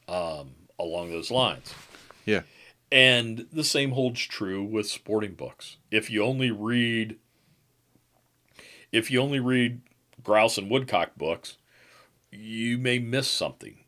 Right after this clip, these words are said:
Speaker 1: If you only read big game African safaris things, you're gonna miss the quaintness of a Burton Spiller talking about stone fences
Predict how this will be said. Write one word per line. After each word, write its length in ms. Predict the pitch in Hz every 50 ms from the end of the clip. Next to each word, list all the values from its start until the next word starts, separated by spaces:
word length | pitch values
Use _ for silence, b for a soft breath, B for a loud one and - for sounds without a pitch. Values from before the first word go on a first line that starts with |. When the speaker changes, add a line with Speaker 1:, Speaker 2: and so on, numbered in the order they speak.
| _ -
Speaker 1:
If 240 | 95 87 - - 104
you 140 | 98 98 101
only 280 | 117 127 127 123 117
read 600 | 104 101 107 110 110 110 110 110 110 107 107 107 120 - _ _ _ - - - _ -
big 320 | 120 113 107 98 98 101
game 420 | 110 113 113 120 120 120 117 113
African 560 | 104 101 104 101 - 110 101 - - 98 98 90
safaris 640 | - - 85 - - 120 123 120 117 110 101 - -
things, 400 | 78 90 90 90 90 95 - B B B B B B B B B -
you're 220 | 110 113 120 120
gonna 180 | 123 127 117 107
miss 400 | 101 104 110 113 110 - - -
the 100 | - -
quaintness 880 | - - - 117 113 120 95 101 107 101 98 92 - - - - - - _
of 460 | - 95 92 92 92 92 90 85 - - -
a 80 | 110 92
Burton 400 | 90 - 107 110 110 110 104 95
Spiller 540 | - - - - 104 104 107 107 101 95
talking 440 | - - - 101 95 - - 107 101
about 400 | 98 92 98 92 92 95 - b b b b b b b
stone 720 | - - - - - - 110 107 110 110 110 110 107 101 -
fences 760 | - - 107 101 104 104 - - 92 87 87 85 - - b